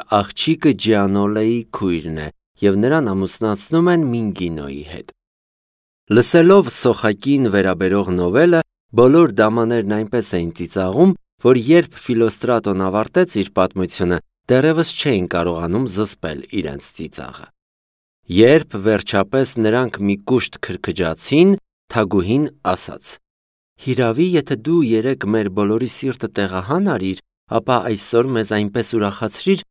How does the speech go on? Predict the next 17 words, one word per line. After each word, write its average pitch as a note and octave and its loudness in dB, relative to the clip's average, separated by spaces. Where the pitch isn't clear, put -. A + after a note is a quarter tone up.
որ C3+ 2
դամաներից A#2+ 0
ոչ A2 0
մեկն G#2 -4
իրավունք C#3 -2
չունի D#3 -2
քեզնից A2 -2
նեղանալու"։ E2 -6
Եվ G2+ 6
դառնալով A#2 4
Նեիֆիլային, G#2 0
հրամայեց G2 -2
շարունակել։ F2 -6
Նեիֆիլան B2+ 4
ուրախ-ուրախ A2+ 0
սկսեց - -4
այսպես. - -4